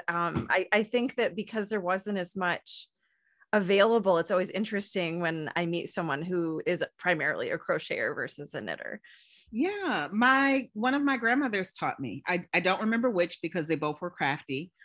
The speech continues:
Speaker 2: Um, but, you know, one of them taught me, and they taught me how to, I just remember double crocheting. And so I would just make scarves here and there.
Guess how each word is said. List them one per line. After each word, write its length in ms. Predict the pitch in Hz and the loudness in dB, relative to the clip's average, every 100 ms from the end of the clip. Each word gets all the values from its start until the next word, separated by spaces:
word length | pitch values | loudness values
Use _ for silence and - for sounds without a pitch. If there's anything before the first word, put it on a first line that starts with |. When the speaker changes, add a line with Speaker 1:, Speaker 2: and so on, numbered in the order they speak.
| - - | -14 0
Speaker 2:
Um, 500 | 175 165 156 156 165 160 | 4 6 4 2 -4 2
but, 320 | 202 180 - _ _ - | 6 6 2 _ _ -6
you 120 | 220 | 0
know, 100 | 202 | 2
one 200 | 170 185 | 2 2
of 120 | 269 311 | 2 2
them 160 | 294 | 0
taught 340 | 277 160 135 151 | 0 2 2 0
me, 300 | 156 214 240 _ _ _ | -4 -4 -8 _ _ _
and 760 | 185 202 185 180 175 175 175 170 - | 0 2 4 2 2 0 -2 -4 -2
they 320 | 170 165 160 | 0 2 2
taught 260 | 160 - - | 0 -4 -4
me 100 | 208 | -2
how 300 | 202 180 175 | -2 0 -2
to, 220 | - - | -2 0
I 80 | 180 | 0
just 220 | 208 214 | 0 -2
remember 260 | 220 190 175 | -2 -2 -2
double 300 | 165 156 165 | 0 0 -2
crocheting. 640 | - 160 - 139 127 - - | -2 -4 -2 -4 -6 -10 -6
And 200 | 147 139 | -4 -4
so 440 | 160 147 143 143 _ - - | -2 -2 -2 -6 _ -18 -2
I 120 | 160 | 0
would 180 | 160 160 | 2 2
just 300 | 160 156 - - | 0 0 -4 -8
make 280 | 165 156 - _ _ - | -4 -4 -4 _ _ -4
scarves 480 | - 160 139 135 - | -2 2 0 0 -4
here 220 | 165 156 | -4 -2
and 180 | 143 135 | -2 0
there. 340 | 113 87 - | -2 -4 -10